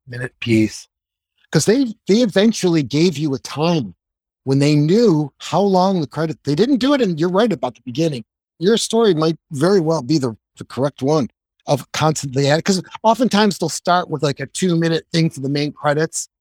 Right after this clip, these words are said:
of a, one kind of music. And then they go into the, you know, a little medley or something, you know, and by this time they had given you the timing and you were also instructed to fill it up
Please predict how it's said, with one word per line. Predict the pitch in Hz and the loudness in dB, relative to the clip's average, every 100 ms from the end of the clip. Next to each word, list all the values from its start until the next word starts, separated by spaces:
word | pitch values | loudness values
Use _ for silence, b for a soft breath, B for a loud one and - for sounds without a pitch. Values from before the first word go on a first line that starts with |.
| _ | _
of | 131 | -4
a, | 135 - - - | -4 -6 -14 -4
one | 160 160 | -2 0
kind | 143 151 | 0 0
of | |
music. | 139 156 170 160 _ B | 2 2 0 -4 _ B
And | 190 | 0
then | 196 | 2
they | 180 | 2
go | 165 165 165 | 0 0 0
into | 151 143 | -2 0
the, | 139 127 - | -2 -4 -4
you | 147 | 0
know, | 135 | 2
a | 131 | 2
little | 135 120 | 0 0
medley | 135 135 120 120 110 | 0 0 0 0 -2
or | |
something, | 101 123 117 - _ _ | -6 -10 -10 -12 _ _
you | 107 | -12
know, | 110 | -10
and | 120 _ _ _ _ _ _ _ _ - | -10 _ _ _ _ _ _ _ _ -2
by | 151 | 2
this | 196 233 | 4 2
time | 180 170 151 | 2 2 4
they | 147 | 2
had | 127 | 2
given | 147 139 139 | 2 2 2
you | 127 113 | 2 0
the | 107 | -4
timing | - 208 214 143 127 | -4 0 2 2 2
and | 120 120 | 2 2
you | 147 | 2
were | 135 127 123 - | 2 0 -2 -2
also | 147 151 147 | 0 0 -2
instructed | 131 - 131 - 113 _ _ - | -6 -6 -10 -10 -18 _ _ -20
to | - | -14
fill | - 143 123 | -2 0 2
it | |
up | 175 - | 2 0